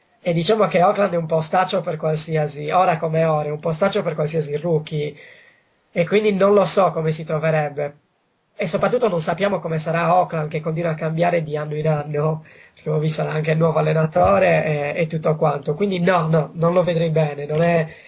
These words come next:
il posto migliore per lui. Mentre a New York sì, a New York potrà, anche se New York non si sa ancora chi sarà il quarterback, però come organizzazione è molto più seria, sicuramente potrebbe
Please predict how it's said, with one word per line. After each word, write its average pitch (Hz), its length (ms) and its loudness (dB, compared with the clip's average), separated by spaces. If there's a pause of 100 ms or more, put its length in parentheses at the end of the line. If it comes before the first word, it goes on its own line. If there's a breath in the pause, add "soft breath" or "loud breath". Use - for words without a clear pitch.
(140 loud breath)
il 156 140 2
posto 160 280 0
migliore 165 380 2
per 156 200 0
lui. 143 340 -2 (600 loud breath)
Mentre 240 840 2
a 175 180 2
New 190 140 -6
York 208 260 0
sì, 165 260 -8
a 165 120 -10
New 165 120 -8
York 202 220 -2
potrà, 165 220 -4
anche 175 160 -4
se 165 120 -8
New 156 120 -4
York 165 220 -2
non 165 120 -4
si 165 140 -6
sa 175 100 -6
ancora 170 260 -2
chi 160 120 -4
sarà 185 220 0
il 202 100 0
quarterback, 170 480 2
però 170 160 2
come 170 200 -2
organizzazione 170 580 0
è - 20 -4
molto 160 260 -2
più 156 160 -4
seria, 160 400 2
sicuramente 165 420 -2
potrebbe 151 400 -2